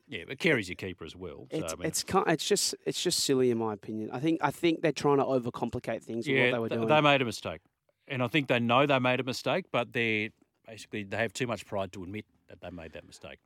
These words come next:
Speaker 1: So,
Speaker 2: So
Speaker 1: as a result, I said, they've almost painted themselves in a corner now, right? 'Cause afterwards they said, "You know what? No, no, no, we, we believe that we picked the right team." If you believe that,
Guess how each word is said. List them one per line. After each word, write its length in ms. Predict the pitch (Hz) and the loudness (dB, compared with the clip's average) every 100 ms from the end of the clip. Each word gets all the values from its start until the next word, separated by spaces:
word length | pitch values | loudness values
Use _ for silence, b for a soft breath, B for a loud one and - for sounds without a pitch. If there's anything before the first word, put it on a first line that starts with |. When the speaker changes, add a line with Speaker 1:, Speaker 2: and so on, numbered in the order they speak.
| _ - | _ 2
Speaker 1:
So, 120 | 151 | 6
Speaker 2:
So 60 | |
Speaker 1:
as 240 | 147 165 139 | 6 4 0
a 20 | |
result, 400 | 131 117 180 139 | 0 4 4 2
I 60 | 123 | -2
said, 180 | 151 | -6
they've 140 | 131 131 | -2 -2
almost 280 | 165 156 - | 0 -2 -2
painted 220 | 135 117 | -4 -4
themselves 340 | 104 117 95 | -8 -8 -8
in 60 | 90 | -10
a 40 | |
corner 280 | - 123 120 | -8 -6 -6
now, 220 | 82 76 _ _ _ | -8 -12 _ _ _
right? 140 | 110 98 | -10 -6
'Cause 200 | 131 107 | -6 -2
afterwards 460 | 151 185 - 165 131 | 2 2 2 -2 0
they 120 | 120 | -2
said, 240 | - 131 - B B B | -2 -4 -4 B B B
"You 60 | |
know 100 | 180 | 0
what? 200 | 160 165 151 | 2 2 0
No, 100 | 151 | -6
no, 100 | 220 | -4
no, 140 | 233 | -2
we, 180 | 240 220 _ | -2 -4 _
we 120 | 190 196 | -8 -4
believe 440 | 165 170 185 170 | 0 2 2 2
that 120 | 160 | -2
we 80 | 135 | -6
picked 240 | - 135 - | -8 -8 -8
the 80 | |
right 240 | 104 101 101 | -6 -6 -8
team." 240 | 120 98 | -10 -10
If 80 | 87 | -12
you 60 | 101 | -14
believe 340 | 110 175 202 | -8 -8 -8
that, 180 | - | -12